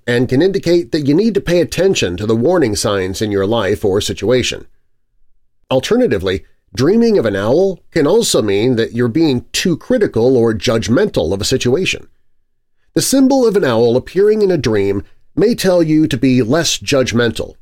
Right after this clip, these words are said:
and open up to new ideas and perspectives. Owls may also represent the need for you to look inward at yourself,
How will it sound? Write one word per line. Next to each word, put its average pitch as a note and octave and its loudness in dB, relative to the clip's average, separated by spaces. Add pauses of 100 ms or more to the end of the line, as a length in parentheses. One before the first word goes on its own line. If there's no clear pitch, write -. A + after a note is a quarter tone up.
(120)
and A2 -2
open C#3+ 0
up B2 -2
to - -6
new C#3 2
ideas A2+ 0
and F#2+ -6
perspectives. - -8 (920)
Owls G#2+ 0
may A2 -2
also A#2+ 0
represent G#2 -2
the A2+ 0
need B2 0
for - -2
you B2 0
to A2 -2
look C3 -2
inward C3 0
at G#2 -6
yourself, A#2 -4